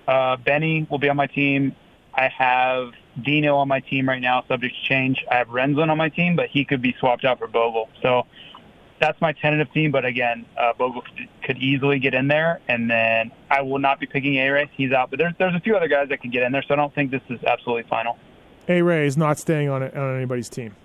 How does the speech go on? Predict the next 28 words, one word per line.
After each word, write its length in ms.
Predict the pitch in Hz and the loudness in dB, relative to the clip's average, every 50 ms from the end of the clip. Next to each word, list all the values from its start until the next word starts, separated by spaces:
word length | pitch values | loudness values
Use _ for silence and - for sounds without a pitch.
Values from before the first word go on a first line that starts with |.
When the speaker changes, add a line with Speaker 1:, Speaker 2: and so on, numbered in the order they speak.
| - - - | -20 -18 -14
Speaker 2:
I'll, 140 | 120 123 127 - | -12 -12 -10 -8
I'll 80 | 123 123 | -10 -6
tell 180 | - 143 127 | -2 -2 -2
you 100 | 120 117 113 | -2 -4 -6
that. 220 | 113 110 - - - - | -8 -10 -12 -14 -12 -10
But... 200 | 123 120 - - _ - | -10 -10 -10 -10 _ -8
Um, 300 | 135 131 127 123 117 - - _ - _ _ _ - - - - - - - - - - - - | -6 -4 -4 -4 -6 -8 -12 _ -20 _ _ _ -20 -20 -20 -20 -20 -20 -20 -20 -20 -20 -6 -2
J 140 | - 208 208 | 0 2 2
T, 140 | 170 208 208 | 4 2 2
if 80 | 190 175 | 2 2
it 60 | 196 | 2
rains, 400 | 175 170 190 208 220 208 196 160 | 2 4 4 4 4 4 4 4
would 140 | 170 175 156 | 2 2 2
you 160 | 170 170 147 - - | 0 0 -2 -2 0
take 180 | - 196 180 135 | 0 0 2 2
Bloss 260 | 160 165 170 170 - | 2 2 2 2 2
off 140 | 190 180 156 | 2 2 2
your 80 | 180 170 | 2 0
team? 240 | - 190 185 190 185 - - - _ - - _ _ _ - - - - - - - - - - - - - - - - - - - - - | 2 2 2 2 0 -4 -12 -20 _ -20 -20 _ _ _ -20 -20 -20 -20 -20 -20 -20 -20 -20 -20 -20 -20 -20 -20 -20 -20 -20 -20 -10 -2 0
Speaker 1:
I 80 | 185 180 | 2 2
don't. 280 | 226 277 311 330 311 - - - - - - - - - - - - - - | 2 2 0 0 -2 -4 -6 -6 -6 -6 -8 -8 -8 -10 -10 -12 -16 -6 -4
If 140 | - 170 - | -2 0 2
we're 100 | 202 208 - - - | 0 0 0 -4 -2
talking 400 | - 190 202 190 - 208 190 170 - - _ | 0 0 0 0 -2 -4 -4 -6 -6 -6 _
full 260 | - 170 165 170 170 | 0 2 2 2 2
mud 400 | 165 156 143 135 135 139 147 151 139 131 - | 0 0 0 2 2 2 2 0 -2 -4 -2
bath, 320 | - 147 151 151 151 151 - - | 0 2 2 2 2 0 -4 -8
maybe. 600 | - 120 123 127 131 131 123 139 139 139 135 127 | -10 -8 -6 -6 -6 -6 -4 -4 -4 -4 -6 -8